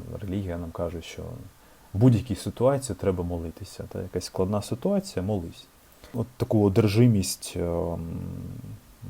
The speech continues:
математикою, одержимість, е, а, одержимість, е, там, якимись рядами, числами, та, взагалі якимись, ну, якимись підрахунками та обчислюваннями. А,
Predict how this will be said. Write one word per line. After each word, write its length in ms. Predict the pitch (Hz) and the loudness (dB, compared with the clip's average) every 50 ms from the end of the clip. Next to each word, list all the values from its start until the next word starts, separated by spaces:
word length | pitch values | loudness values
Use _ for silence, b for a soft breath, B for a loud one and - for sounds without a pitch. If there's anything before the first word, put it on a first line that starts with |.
| - - - 110 107 107 - - - | -12 -12 -12 -12 -14 -14 -14 -8 -2
математикою, 760 | - - - - 90 92 113 135 143 - 143 135 - - 92 | -2 0 0 0 0 2 4 4 4 4 2 -2 0 -2 -2
одержимість, 680 | 90 92 92 87 92 107 104 101 95 87 - - - 87 | 0 0 -2 -2 0 0 0 0 -2 -4 -6 -8 -8 -8
е, 180 | 85 82 82 80 82 85 - B B B B B B B B B B B - | -6 -6 -8 -8 -10 -12 -14 B B B B B B B B B B B -12
а, 200 | 101 87 87 85 | -10 -8 -8 -6
одержимість, 840 | 87 92 90 87 104 92 90 95 113 110 104 98 98 - - - - 95 | -6 -4 -4 -4 -2 -2 0 0 2 2 2 0 -2 -4 -10 -10 -6 -6
е, 100 | 87 82 80 82 85 82 - - - 110 - - - - - - - - - | -6 -4 -4 -6 -6 -8 -10 -12 -14 -14 -14 -16 -18 -20 -20 -20 -20 -18 -16
там, 200 | - - 87 82 | -12 -10 -10 -8
якимись 440 | 82 82 - 95 87 87 85 - - | -10 -8 -6 -6 -6 -6 -6 -6 -4
рядами, 520 | - 98 87 87 104 107 113 110 95 90 87 | -2 -2 0 2 4 4 4 2 0 -2 -4
числами, 640 | - - - 107 104 - - - 87 87 82 80 80 82 | -4 -4 -2 -2 -2 -2 -4 -6 -6 -6 -6 -8 -10 -10
та, 240 | - 92 92 92 90 | -6 -4 -4 -4 -4
взагалі 320 | 87 85 85 85 85 82 | -6 -8 -8 -8 -8 -8
якимись, 440 | 82 82 - 85 87 87 87 - - | -8 -10 -10 -12 -12 -12 -14 -14 -14
ну, 80 | - 82 82 - - - - - - - 85 - | -14 -14 -14 -14 -16 -18 -18 -18 -18 -18 -14 -12
якимись 360 | 87 - - 92 87 - - | -10 -6 -6 -6 -6 -6 -8
підрахунками 960 | - - 113 101 101 95 92 - - 120 117 113 101 - - 90 85 85 85 - | -4 -2 0 0 2 0 -2 -2 0 0 0 0 0 -2 -4 -6 -6 -6 -8 -4
та 220 | - 95 92 92 | -2 0 0 0
обчислюваннями. 1000 | 87 82 82 - - - 110 104 - - - 90 82 82 80 80 80 82 85 80 - - - B B B B B B B B B B B B B - | 0 -4 -4 -6 -6 -4 -4 -4 -4 -4 -8 -8 -8 -6 -10 -10 -10 -10 -12 -12 -14 -16 -20 B B B B B B B B B B B B B -4
А, 500 | 95 92 92 90 87 87 87 87 85 | -2 0 0 2 2 2 0 0 -2